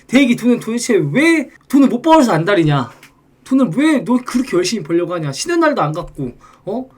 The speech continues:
사람들도 좀 만나고, 너도, 너 소비도 좀 하고,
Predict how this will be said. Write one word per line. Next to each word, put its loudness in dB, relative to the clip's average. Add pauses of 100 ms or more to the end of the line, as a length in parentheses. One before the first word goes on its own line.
(160)
사람들도 2
좀 -8
만나고, -4
너도, -8
너 -12
소비도 -2
좀 -6
하고, -2